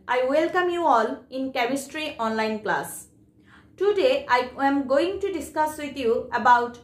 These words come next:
organic acid. I know all of you know about this organic acid. So, watch this class from first to last, that, then you will gain your necessary knowledge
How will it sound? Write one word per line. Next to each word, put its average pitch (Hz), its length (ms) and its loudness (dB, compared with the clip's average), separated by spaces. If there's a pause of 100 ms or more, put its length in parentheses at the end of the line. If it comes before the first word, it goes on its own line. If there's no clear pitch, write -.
(260)
organic 262 480 -2
acid. 180 400 -8 (1000)
I 214 180 0
know 220 420 -4
all 277 240 6
of 359 120 -4
you 359 160 2
know 311 360 -2
about 240 380 -2
this 247 380 -10
organic 240 460 0
acid. 175 440 -6 (1000)
So, 311 480 0 (960)
watch 339 400 4
this 415 240 2
class 233 400 0 (240)
from 254 320 0
first 285 300 -2
to 339 100 -4
last, 226 420 2 (560)
that, 226 340 -2
then 240 420 -2 (100)
you 269 200 -6
will 277 360 0 (340)
gain 294 300 4
your 330 420 -6 (800)
necessary 381 540 2
knowledge 233 600 2